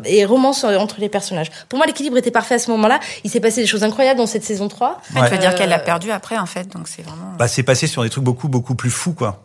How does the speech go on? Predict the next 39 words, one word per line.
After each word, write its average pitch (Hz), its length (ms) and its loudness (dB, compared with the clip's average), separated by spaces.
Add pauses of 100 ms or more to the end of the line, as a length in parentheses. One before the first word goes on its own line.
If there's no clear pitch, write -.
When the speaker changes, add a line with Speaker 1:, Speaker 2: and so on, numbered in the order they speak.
(140)
Speaker 3:
C'est 110 60 -6
genre, 113 260 0
là, 104 160 0
l'épisode, 110 460 0
là, 107 160 2
les 104 100 0
trucs 123 220 -2
avec 104 100 2
de-, 110 160 0
Duquette 123 640 2
et 110 60 -2
tout, 123 680 -2
euh, 107 160 2
enfin, 127 180 2
c'est - 140 -4
déjà, 131 200 -2
c'était 123 240 -2
déjà 147 200 2
dans 143 100 2
la 123 80 4
saison 127 260 -2
deux, 139 120 -2
Speaker 1:
C'est 202 60 4
Speaker 3:
la 294 40 6
Speaker 1:
de 285 60 4
la 302 100 6
Speaker 3:
saison 330 240 2
Speaker 1:
saison 320 60 0
deux, 320 140 -2
Duquette, 247 280 0
mais 233 140 4
justement, 311 280 0
Speaker 3:
Mais 202 60 2
bon, 208 60 8 (100)
Speaker 1:
c'était 196 160 -2
Speaker 3:
après 170 100 0
Speaker 1:
un 233 60 6
moment 269 280 6
d'émotion 269 440 0